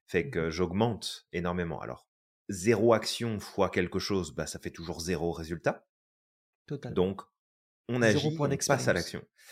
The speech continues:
Speaker 1: Exactement. On a zéro X P, on n'a pas la jauge de
Speaker 2: <laughs>
Speaker 1: progression qui augmente, on n'a pas de nouveau, euh, matériel, on n'a pas de nouveau sort, on n'a rien du tout.
Speaker 2: Rien
Speaker 1: Fait
Speaker 2: du tout.
Speaker 1: qu'on,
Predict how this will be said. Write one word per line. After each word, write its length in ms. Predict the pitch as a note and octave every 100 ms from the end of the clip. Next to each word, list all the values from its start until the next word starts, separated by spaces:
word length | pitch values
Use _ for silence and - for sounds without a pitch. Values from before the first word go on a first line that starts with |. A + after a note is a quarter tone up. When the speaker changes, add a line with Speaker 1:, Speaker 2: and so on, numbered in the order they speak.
| - - -
Speaker 1:
Exactement. 580 | F2+ F2 G#2+ - E2+ D2+ D#2
On 180 | D#2 D#2
a 60 |
zéro 340 | E2 A2 G2+ G#2
X 220 | - -
P, 360 | A2 B2+ C#3+ B2
on 340 | F#2 F2 E2
n'a 120 | F2
pas 140 | - A2
la 140 | G2+
jauge 360 | F#2+ A2 A2 F#2+
de 80 |
Speaker 2:
<laughs> 0 |
Speaker 1:
progression 540 | F#2 - G2+ F#2 - G2+
qui 160 | G2
augmente, 560 | F2+ D#2 F#2 A2 C3 -
on 100 | F#2
n'a 80 | D#2
pas 160 | - A2
de 180 | F#2 E2
nouveau, 640 | E2+ A#2+ A2 A2 A#2 G#2+
euh, 60 | F#2
matériel, 580 | G2+ G2+ E2+ F2+ F2+
on 80 | F#2+
n'a 80 | D#2+
pas 140 | F2
de 80 | G2+
nouveau 200 | F2+ E2
sort, 400 | D#2 E2+ E2+ F2+ _ - -
on 60 |
n'a 80 | F2
rien 220 | F2 G2+
du 100 | F2+
tout. 220 | D#2+ G#2 - - - -
Speaker 2:
Rien 220 | A#2+ A2+
Speaker 1:
Fait 140 | A2
Speaker 2:
du 40 | G#2+
tout. 160 | -
Speaker 1:
qu'on, 500 | - G2+ G2+ F#2 F2